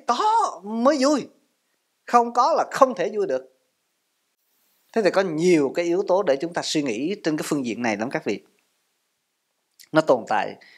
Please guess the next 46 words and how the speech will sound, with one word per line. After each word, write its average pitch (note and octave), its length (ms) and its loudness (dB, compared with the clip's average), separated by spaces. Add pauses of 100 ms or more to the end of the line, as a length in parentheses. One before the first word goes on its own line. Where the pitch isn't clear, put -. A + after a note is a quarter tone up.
(140)
xung E3+ 320 2
quanh D#3 200 4
ta, C#3 260 -6 (120)
những B2 240 -12
cái D3+ 180 -4
có D3+ 240 0
và B2 60 -16
cái C3+ 120 -12
không, C3+ 220 -4 (280)
cái F#3 100 -6
sinh E3 240 0
và A2+ 80 -12
cái C#3+ 160 -4
diệt, A2+ 180 -8
nó E3+ 180 -6
đan G#3+ 280 4
xen F3 320 -4 (380)
ở B2+ 120 0
trong C#3+ 160 0
sự B2 180 -6
vật G#2+ 180 -6
và A2+ 80 -2
hiện G#2+ 220 -12
tượng G2 200 -8
trong C3 140 -8
cuộc - 240 -12
đời G#2+ 180 -6
này. G#2 200 -16 (1000)
Và B2 280 4 (260)
từ D3 320 4
nơi D#3+ 220 2
cái F#3 120 -2
sự A2 380 -4
ảo C#3 440 0
mộng C3 280 -2
của D#3 180 -2
đời B2 280 0
sống F#3 300 -8
đó, A#3+ 220 -6 (240)
nó B3 120 -4
không G3 180 0
có D4+ 60 2
gì B3 180 0
là C3 220 2
thật - 260 -10
hết. A3 100 -10